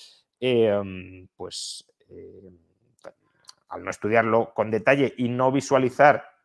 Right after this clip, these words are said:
ni siquiera a grandes rasgos cómo podría funcionar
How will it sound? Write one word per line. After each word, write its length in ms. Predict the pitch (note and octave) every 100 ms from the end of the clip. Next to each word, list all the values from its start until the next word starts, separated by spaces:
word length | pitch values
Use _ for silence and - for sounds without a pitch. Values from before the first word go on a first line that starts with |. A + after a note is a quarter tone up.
| _ _ _
ni 180 | - G#2+
siquiera 400 | - G2+ A#2+ B2
a 20 |
grandes 300 | A#2 A#2 A#2
rasgos 280 | B2+ C3+ G2
cómo 200 | A2 G#2
podría 300 | G#2+ G#2+ A2 - _ -
funcionar 520 | A#2 A2 A#2+ A#2